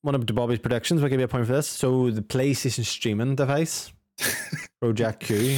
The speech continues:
Speaker 1: your day one, you cannot wait.
Speaker 2: Uh,
Speaker 1: Confirmed and shown, and it is the worst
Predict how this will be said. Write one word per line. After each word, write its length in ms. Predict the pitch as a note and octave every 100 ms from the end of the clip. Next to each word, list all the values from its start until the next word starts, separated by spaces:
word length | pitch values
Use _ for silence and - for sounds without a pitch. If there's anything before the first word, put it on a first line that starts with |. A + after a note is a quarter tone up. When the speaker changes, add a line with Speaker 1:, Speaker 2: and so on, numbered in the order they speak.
| C#3+ -
Speaker 1:
your 180 | A2 A2+
day 200 | G#2+ G2+
one, 240 | G2 G2+
you 100 | G#2+
cannot 440 | A2+ - G2+ G2+ D#2+
wait. 200 | F#2 B2+ - _ _ _ _ _ -
Speaker 2:
Uh, 180 | G#2 G2+
Speaker 1:
Confirmed 340 | B2+ C3 C3+
and 140 | B2
shown, 340 | G#2+ A2+ G2+ A2
and 420 | G2+ G2 F#2+ F#2+
it 180 | - G2+
is 220 | G2 F#2+
the 100 | G2+
worst 480 | G2 A2 B2 - -